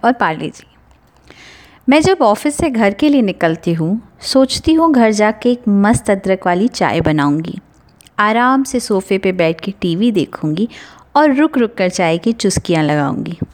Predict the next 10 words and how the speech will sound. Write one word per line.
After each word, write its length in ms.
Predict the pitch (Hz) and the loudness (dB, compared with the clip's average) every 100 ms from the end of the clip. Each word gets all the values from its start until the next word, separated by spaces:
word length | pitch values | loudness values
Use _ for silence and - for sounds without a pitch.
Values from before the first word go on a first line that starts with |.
| - _ - - _ _ - | -14 _ -20 -20 _ _ -4
ख्याल 360 | - 247 285 | 2 2 4
मेरी 220 | 311 254 240 | 2 2 0
चाय 300 | 214 190 196 | -2 0 -2
को 220 | - 190 | -2 -2
पार्ले 420 | - 202 170 185 | 0 0 2 0
जी 120 | 190 | 0
तक 180 | 180 160 | -2 -4
ले 140 | 156 151 | -4 -4
जाता 320 | 165 - - | -6 -8 -8
है। 200 | 160 170 | -10 -10